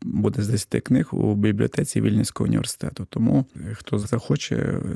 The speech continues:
у цих чудових книгозбірнях, ці книги можна прочитати. Ну, цього разу в Вільнюс я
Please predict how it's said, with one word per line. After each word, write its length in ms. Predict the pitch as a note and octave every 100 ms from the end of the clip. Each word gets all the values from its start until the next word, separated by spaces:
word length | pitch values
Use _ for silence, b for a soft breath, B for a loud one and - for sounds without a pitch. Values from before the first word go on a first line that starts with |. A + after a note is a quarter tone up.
| -
у 440 | A2 G#2+ G2+ G#2
цих 480 | G2+ A2 G#2+ - - G#2
чудових 520 | - G#2+ G#2+ A2+ -
книгозбірнях, 840 | - G#2+ G#2 B2+ - - - - - -
ці 580 | - C3+ B2+ A2 A2+ A2+
книги 300 | - B2 G#2+
можна 440 | G#2+ - - A2 - B B B
прочитати. 760 | A#2+ A#2 A#2 - C2+ - G#2+ - B B B
Ну, 380 | - B2+ D3 C#3+ F3+ C3+ -
цього 300 | - B2 A#2+
разу 340 | A#2+ B2+ - - - -
в 180 | - F#2+
Вільнюс 520 | G#2+ A#2+ A2+ A2+ - -
я 440 | - G#2 G#2 G2